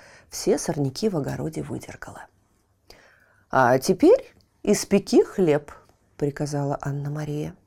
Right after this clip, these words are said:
Когда хлеб испёкся, она выбрала самый маленький хлебец и дала сестре. «Можешь приходить завтра опять», сказала лавочница, а про себя подумала:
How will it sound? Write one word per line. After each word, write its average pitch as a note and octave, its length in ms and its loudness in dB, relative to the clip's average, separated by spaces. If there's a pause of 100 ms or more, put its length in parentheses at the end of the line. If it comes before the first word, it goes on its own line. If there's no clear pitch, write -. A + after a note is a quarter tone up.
(720)
Когда C#3 320 2
хлеб G#3 380 2
испёкся, C#4 680 0 (340)
она F#3 300 2
выбрала A#3 420 6
самый F4 520 4
маленький C#4+ 640 4
хлебец B3+ 680 0
и A#3 80 0
дала G3 360 -4
сестре. D3+ 560 -12 (1700)
«Можешь C#4+ 520 6
приходить G#3+ 540 2
завтра F3+ 400 4
опять», - 640 -4 (220)
сказала C3+ 500 -6
лавочница, C#3 800 -6 (440)
а C3+ 220 -10
про C#3+ 160 -10
себя - 260 -6
подумала: D3+ 640 -4